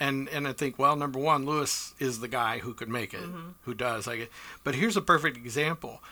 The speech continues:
Speaker 1: is, is the angel. It not only is it a ghost or, or a spirit that's coming to help him find his way to heaven, but he's got a burden that is so big that no amount of persuasion on the part of a friend is gonna change that.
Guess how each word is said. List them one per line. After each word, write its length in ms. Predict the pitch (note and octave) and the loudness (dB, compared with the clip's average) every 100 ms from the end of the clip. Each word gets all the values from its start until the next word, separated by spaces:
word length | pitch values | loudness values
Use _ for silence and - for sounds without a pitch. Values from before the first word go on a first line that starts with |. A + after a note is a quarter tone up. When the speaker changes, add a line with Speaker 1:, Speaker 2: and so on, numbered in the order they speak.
| - - | -20 -4
Speaker 1:
is, 640 | D#3+ D#3 D3 C3+ - - - | 4 6 6 6 0 -2 -4
is 220 | D#3+ C#3 C3 | -2 -2 2
the 180 | C#3+ | 4
angel. 540 | D3+ G#3+ A3+ D3+ A#2 - | 6 6 6 4 0 -2
It 240 | D#3 D#3 D3+ | -4 -2 6
not 180 | E3+ | 8
only 260 | A#3 G#3+ D#3 | 8 6 4
is 200 | C#3+ C3 | 2 0
it 120 | C#3 D3 | -4 -4
a 80 | |
ghost 640 | A#2 G#2+ D#3 F#3+ B2+ - D3 | -4 6 8 8 4 0 0
or, 160 | C3 | 0
or 160 | D3+ C#3+ | 4 4
a 60 | C3 | 4
spirit 480 | - E3 C3 A#2 - - - - | 6 6 4 0 -10 -20 -18 -6
that's 240 | C3 - | -4 -2
coming 400 | - D#3 C#3 B2 | 2 4 4 0
to 400 | - C#3+ B2+ B2 | 0 0 0 -2
help 300 | - D3 - | 0 0 2
him 160 | C3+ B2 | -2 2
find 260 | C3+ B2+ | 2 2
his 120 | A#2 | 0
way 140 | B2 A#2+ | -2 -2
to 60 | |
heaven, 320 | A2 E3 D3 A2+ - - - - - | 0 0 0 -4 -10 -18 -20 -12 6
but 300 | D3+ D3 C#3 - - | 8 8 4 -8 -12
he's 340 | - - G#3 - | -4 2 2 4
got 240 | F3 D#3 | 4 4
a 40 | |
burden 500 | B2 C#3+ E3+ D3+ C#3 | 6 8 8 8 0
that 160 | C3 B2+ | -2 -2
is 160 | B2+ - | -2 0
so 400 | - D#3 D#3+ F3 | 4 6 6 4
big 580 | D3+ D3+ C3 A2 - - - - - - B2+ | 2 0 0 -4 -10 -20 -20 -20 -20 -16 -4
that 420 | C#3 C#3 C3 C#3 | 0 2 2 2
no 240 | C#3 D#3+ | 4 4
amount 300 | E3 D#3 D3 | 6 6 4
of 80 | B2+ | 2
persuasion 680 | C3+ - C#3 D3+ D#3 C3+ B2+ | 0 0 2 4 2 0 0
on 120 | B2 | -2
the 60 | B2 | 0
part 240 | C#3 C3 | 2 2
of 100 | A2+ | 0
a 40 | G#2+ | 0
friend 420 | - D#3+ A#2 A2 | 6 6 6 -2
is 120 | G#2+ | -6
gonna 220 | B2 A#2 | -6 -6
change 440 | G#2 - C3 B2 G2+ | -4 -4 -2 -4 -6
that. 240 | - - | -8 -10